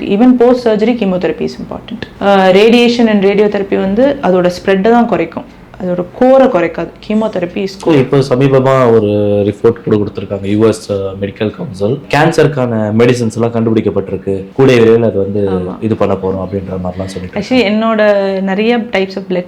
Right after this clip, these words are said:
Speaker 1: கேன்சருக்கு மெடிசின்ஸ் வந்துட்டு இருக்கு, but they're still on trial. எதுவுமே நம்மளுக்கு இன்னும் ஹேண்டுக்கு வரல.
Speaker 2: ஆ.
Speaker 1: யூ எஸ்ல இருக்கிற நார்மல் பீப்புளுக்கு ஹேண்டுக்கு வந்ததுக்கு அப்புறம் தான் இந்தியாவுக்கு
Speaker 2: ஆமா.
Speaker 1: வரணும், because India is still a developing country. அந்த amount
Speaker 2: But still devel-, not development country,
Speaker 1: <laughs>
Speaker 2: but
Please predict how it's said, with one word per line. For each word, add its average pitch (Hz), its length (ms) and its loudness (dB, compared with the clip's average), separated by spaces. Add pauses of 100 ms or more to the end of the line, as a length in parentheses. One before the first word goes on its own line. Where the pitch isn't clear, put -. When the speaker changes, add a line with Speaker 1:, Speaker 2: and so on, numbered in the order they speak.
Speaker 1:
கேன்சருக்கு 208 600 -4
மெடிசின்ஸ் 180 580 -2
வந்துட்டு 170 240 -6
இருக்கு, - 240 -6
but 247 220 -2
they're 214 120 2 (100)
still 247 140 2
on 220 220 -2
trial. 170 280 -2 (440)
எதுவுமே 185 280 0
நம்மளுக்கு 175 280 -4
இன்னும் 180 220 -4
ஹேண்டுக்கு 175 360 -2
வரல. 175 160 0
Speaker 2:
ஆ. 175 40 0 (360)
Speaker 1:
யூ 226 240 4
எஸ்ல 254 160 0
இருக்கிற 208 340 2
நார்மல் 202 420 2
பீப்புளுக்கு 196 380 -4 (100)
ஹேண்டுக்கு 190 300 -2
வந்ததுக்கு 180 280 -4
அப்புறம் 196 320 -4
தான் 233 160 4
இந்தியாவுக்கு 220 480 4
Speaker 2:
ஆமா. 196 40 4
Speaker 1:
வரணும், 185 240 2
because 202 220 2
India 196 280 2
is 208 120 -2
still 202 240 -2
a 170 60 -2
developing 165 360 -6
country. 170 340 -8 (380)
அந்த 190 600 0
amount 226 500 4 (300)
Speaker 2:
But 101 80 0
still - 340 0
devel-, 147 440 4
not 123 220 0
development 123 420 2
country, 165 400 2
Speaker 1:
<laughs> 127 80 6
Speaker 2:
but - 160 0